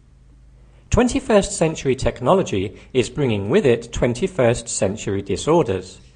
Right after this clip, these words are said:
The latest is sleep texting,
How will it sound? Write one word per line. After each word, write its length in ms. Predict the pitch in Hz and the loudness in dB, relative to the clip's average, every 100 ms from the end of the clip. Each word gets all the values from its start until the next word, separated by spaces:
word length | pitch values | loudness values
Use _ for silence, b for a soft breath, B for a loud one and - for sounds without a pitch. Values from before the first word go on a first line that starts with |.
| b b b b | b b b b
The 100 | 180 | 4
latest 480 | 240 277 127 98 - | 4 4 0 0 -2
is 180 | 151 - | -6 -4
sleep 360 | 196 226 - | -2 -2 -4
texting, 600 | - 110 110 - 98 95 | -2 -2 -2 -6 -6 -6